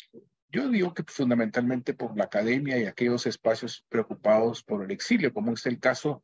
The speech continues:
de lo que se realiza en el Instituto de Estudios Latinoamericanos, en donde en los últimos años se ha puesto atención sobre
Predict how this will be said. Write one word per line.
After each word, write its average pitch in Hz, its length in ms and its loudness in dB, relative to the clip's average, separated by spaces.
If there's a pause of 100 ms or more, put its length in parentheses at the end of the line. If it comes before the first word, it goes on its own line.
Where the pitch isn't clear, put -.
(500)
de 120 200 -4
lo 117 320 -2
que 113 200 0
se 113 180 -2
realiza 120 720 0
en 123 320 0
el 117 100 2
Instituto 113 520 -2
de 123 60 2
Estudios 131 300 -2
Latinoamericanos, 156 1000 0
en 127 120 -2
donde 107 560 -2 (420)
en 113 180 -6
los 110 200 -6
últimos 139 460 -2
años 143 520 2
se 123 220 2
ha 123 160 8
puesto 139 380 0
atención 123 500 -2
sobre 110 640 -4